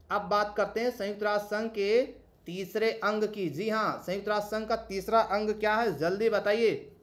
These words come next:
जी हाँ, कमेंट्स करके भी आप बता सकते हैं। संयुक्त राष्ट्र संघ का तीसरा अंग कैसे याद करें, देखिए क्या लिखा हुआ है। आप देखिए, देखते जाइए। देखिए संयुक्त राष्ट्र संघ का जो तीसरा अंग है, ये देखिए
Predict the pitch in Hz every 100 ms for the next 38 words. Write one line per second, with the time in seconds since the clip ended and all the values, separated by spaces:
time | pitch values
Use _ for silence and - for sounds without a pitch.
0 | _ 120 151 202 208 180 180 202 214 -
1 | 190 220 202 214 208 202 208 208 208 -
2 | 208 185 175 190 185 196 190 208 214 175
3 | 185 233 - - _ - 175 170 202 208
4 | 180 208 185 120 - 160 180 220 220 214
5 | 214 214 202 127 - 160 214 208 214 214
6 | 208 214 208 190 143 110 - _ _ -
7 | - _ _ _ _ _ - - - _
8 | _ _ 170 202 175 185 202 220 220 151
9 | 180 - 208 202 214 214 190 185 202 196
10 | 202 214 208 208 226 220 190 214 208 214
11 | 185 180 196 214 214 196 226 196 175 208
12 | 233 - 160 165 170